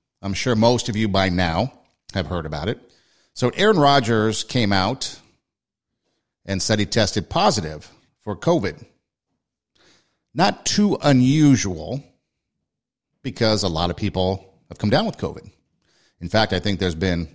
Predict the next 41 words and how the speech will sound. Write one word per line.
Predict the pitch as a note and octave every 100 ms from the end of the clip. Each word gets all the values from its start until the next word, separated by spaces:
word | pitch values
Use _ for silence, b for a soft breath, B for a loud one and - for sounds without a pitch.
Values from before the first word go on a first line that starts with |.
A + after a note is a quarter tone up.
| _
close | A2 F#2+
to | G2+
forty-six | - A#2 G#2+ - A#2 F#2
million, | G2+ C3 A#2+ F#2+
we'll | F#2
get | B2
to |
the | G2
stats | - G2+ F#2 -
in |
a | F2
minute, | B2 F#2
but | F#2+
close | - A2
to | - F2+
forty-six, | - A2+ G2 - A2+ -
if | F2
not | G#2+ G2+
almost | G2 F#2+ -
forty-seven | A2 F2+ - G#2+ F2+
million | F#2+ F#2 D#2+
cases | - E3 E3+ D2 C2+ - b b b b
of | G2+
covid | - A2 G2 G2 F2+
in | G#2
the | G2
United | F2+ F2+ D#2+ D2
States. | - C3 F2 - - _ _ _ _ _ _ -
But | C3
what | D3+ G#3+ A#3
makes | D3 D#3 C#3 -
Aaron | - D3+ C#3+
Rodgers' | A#2 A#2+ C#3+ C3 A2+ -
case | - A#2+ A2+ G#2
a | -
little | G#2 C#3+ A3+ A#3 G#3+ G3 D#3+
different | A2+ E2+ A2+ G#2+ - G2 F#2 G2
is | - A2 A2 F2+
that | F2 F#2 F2 A2 - - b b b -
back | G2+ F#2
in | F#2+